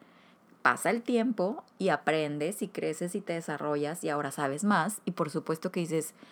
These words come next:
"No hubiera tomado esa decisión", pero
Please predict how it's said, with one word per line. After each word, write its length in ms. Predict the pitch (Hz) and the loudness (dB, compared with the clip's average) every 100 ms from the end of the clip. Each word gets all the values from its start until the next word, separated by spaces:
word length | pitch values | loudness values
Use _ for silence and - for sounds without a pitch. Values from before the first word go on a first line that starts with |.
| - - | -12 0
"No 320 | 165 180 175 | 6 6 6
hubiera 420 | 185 208 175 165 | 6 6 4 4
tomado 400 | - 185 151 147 | 0 2 2 4
esa 240 | 143 - | 0 -2
decisión", 640 | 143 131 165 - 233 202 - - - _ - _ _ _ | -6 -6 -8 0 0 0 -6 -20 -20 _ -20 _ _ _
pero 520 | - 190 185 170 151 | 4 4 6 4 2